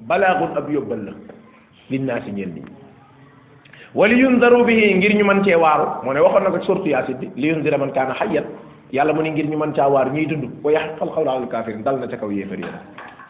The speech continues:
Wa liyundaru bihi, ngir ñu mën leen cee waar. Wa liyaalamu, ngir ñu mën a xam ne annama huwa, kooku di càppaacoli gi,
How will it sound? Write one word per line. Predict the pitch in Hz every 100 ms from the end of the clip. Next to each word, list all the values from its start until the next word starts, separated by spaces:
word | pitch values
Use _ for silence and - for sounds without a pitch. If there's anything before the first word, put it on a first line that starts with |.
| - _ _ _ _ _ - - - - 123
Wa | 151
liyundaru | 151 151 135 139 135
bihi, | 127 127 123
ngir | 123 113
ñu |
mën | 120 113
leen | 110 104
cee | 104
waar. | 98 85 85 - - - _ _ - - - -
Wa | 123
liyaalamu, | 175 202 208 208 214 214 208
ngir | 202 214
ñu | 208
mën | 208
a | 202 -
xam | 208
ne | 202 196
annama | 220 208 196 180 175 165
huwa, | 180 156 120 - - - - _
kooku | 185 226 269 247
di | 226 -
càppaacoli | 220 - 190 - 170 151
gi, | -